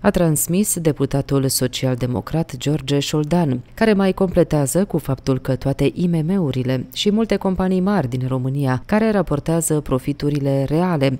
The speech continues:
plătesc impozite a căror valoare depășește și trei,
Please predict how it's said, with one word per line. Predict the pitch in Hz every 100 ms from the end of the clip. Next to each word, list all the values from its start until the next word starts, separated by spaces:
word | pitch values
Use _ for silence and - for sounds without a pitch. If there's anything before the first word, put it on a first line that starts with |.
| -
plătesc | 151 143 143 -
impozite | 143 135 139 131 127 120 180
a | -
căror | 143 - 135 127
valoare | 123 139 147 170
depășește | 139 131 127 - 160 -
și | 180 - 139
trei, | - 165 190